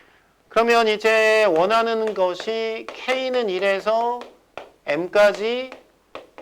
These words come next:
에스케이분의 이라고 하는 녀석이 오분의 삼을 만족시키는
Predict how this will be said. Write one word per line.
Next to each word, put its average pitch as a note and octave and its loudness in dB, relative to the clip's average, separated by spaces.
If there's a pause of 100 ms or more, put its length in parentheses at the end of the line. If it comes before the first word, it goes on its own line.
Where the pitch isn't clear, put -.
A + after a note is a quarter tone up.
(140)
에스케이분의 G#3+ -2
이라고 G3 4
하는 F3+ -4
녀석이 E3 -6 (880)
오분의 G3 -2
삼을 G3+ 0
만족시키는 F#3+ -6